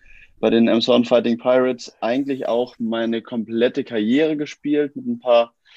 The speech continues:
Unterbrechungen. Ähm, hab, wie gesagt, mit acht angefangen, bis ich fünfzehn war, Flag Football gespielt. Bin dann in die A-Jugend gewechselt. Das war damals noch so, da gab's noch keine Tackle-Football-Angebote für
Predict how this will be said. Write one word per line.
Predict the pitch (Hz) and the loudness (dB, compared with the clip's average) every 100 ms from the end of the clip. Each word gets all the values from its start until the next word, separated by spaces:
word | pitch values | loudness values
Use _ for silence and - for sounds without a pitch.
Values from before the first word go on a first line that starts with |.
| - - - | -20 -20 -10
Unterbrechungen. | - 117 117 104 123 143 160 156 160 - - | -2 2 4 4 2 4 4 4 0 -6 -10
Ähm, | 107 107 107 107 | -4 -2 -2 -4
hab, | 117 104 | -6 0
wie | |
gesagt, | 120 117 | 2 2
mit | 117 - | 2 0
acht | 127 | 0
angefangen, | - 139 139 - 135 131 | 2 4 2 2 0 0
bis | 117 - | -2 -6
ich | - | -10
fünfzehn | 131 139 - 131 117 | -4 -4 -4 -4 2
war, | 120 117 | 2 2
Flag | - 147 | -2 -6
Football | 151 135 131 | -6 -4 -2
gespielt. | 131 127 - 131 127 127 - | 0 -2 -4 -2 -2 -6 -10
Bin | 113 | -4
dann | 117 110 | -2 -2
in | 110 | -2
die | 104 104 104 _ _ _ - | -2 -2 -4 _ _ _ 0
A-Jugend | 110 127 135 127 | 4 4 4 0
gewechselt. | 123 120 123 - 120 | 0 -2 -2 -6 -8
Das | 107 107 | -8 -4
war | 110 | -4
damals | 113 110 113 - | -2 -4 -4 -8
noch | 110 | -10
so, | - 110 | -6 -6
da | 104 | -4
gab's | 104 - | -6 -8
noch | 104 | -12
keine | - 104 104 101 | -8 -6 -4 -6
Tackle-Football-Angebote | - 117 104 101 - 110 - - 104 101 101 - 104 101 101 101 98 | -10 -8 -6 -6 -8 -10 -10 -4 -2 0 0 -2 -2 -2 -2 -6 -6
für | - 101 | -2 -2